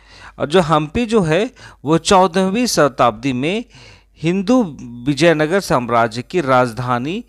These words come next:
विजयनारा का एक हिस्सा था। जो, अ,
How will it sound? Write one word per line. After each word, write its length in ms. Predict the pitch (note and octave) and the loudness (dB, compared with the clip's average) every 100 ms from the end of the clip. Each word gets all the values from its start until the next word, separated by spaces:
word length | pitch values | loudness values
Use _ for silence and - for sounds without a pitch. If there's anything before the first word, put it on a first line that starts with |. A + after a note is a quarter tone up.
| - - _ | -20 -20 _
विजयनारा 720 | A#2 D3+ D3 F#3 C#3+ A#2+ A#2 B2 | -4 0 4 2 4 2 2 -2
का 180 | - | -2
एक 300 | F#3 D#3+ G3 - | -4 -2 -4 -4
हिस्सा 440 | - B2 - A#2+ | -10 -8 -4 -4
था। 380 | A2 G2+ E2 _ _ - - - _ | -4 -10 -14 _ _ -20 -20 -20 _
जो, 240 | A#2+ G#3 | 2 4
अ, 100 | B3 | 4